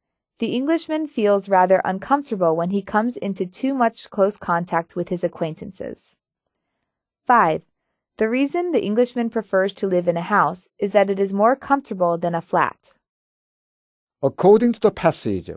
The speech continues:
Speaker 2: 본문에 따르면 which of the following is not correct? 다음 중 어떤 것이 옳지 않은가? 동그라미 일 번,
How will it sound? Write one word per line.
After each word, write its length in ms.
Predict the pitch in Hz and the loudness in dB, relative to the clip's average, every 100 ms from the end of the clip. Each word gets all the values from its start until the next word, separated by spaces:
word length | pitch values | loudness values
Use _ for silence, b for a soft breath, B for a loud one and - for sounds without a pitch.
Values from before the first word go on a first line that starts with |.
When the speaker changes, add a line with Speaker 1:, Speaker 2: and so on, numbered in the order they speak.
| - | -2
Speaker 2:
본문에 260 | 127 156 | 2 2
따르면 440 | 151 135 107 90 - _ _ _ - | 4 4 2 -4 -10 _ _ _ 2
which 280 | 196 - - | 2 0 -6
of 120 | 139 131 | -4 -2
the 100 | 110 | -2
following 420 | - 139 113 104 | 2 4 4 0
is 120 | 123 | -4
not 200 | 127 139 - | -2 -4 -2
correct? 440 | 147 120 - - _ _ _ _ _ - | -2 -2 -6 -20 _ _ _ _ _ -2
다음 280 | 123 120 | 0 0
중 120 | 110 113 | -2 -4
어떤 200 | 127 196 | -4 -2
것이 200 | 131 165 | -2 -2
옳지 220 | 143 127 120 | 0 0 0
않은가? 440 | 110 95 78 - _ _ _ _ _ _ _ _ - | 0 -2 -6 -12 _ _ _ _ _ _ _ _ -2
동그라미 320 | 139 147 160 | 2 2 2
일 60 | |
번, 320 | 117 107 151 | 2 0 -2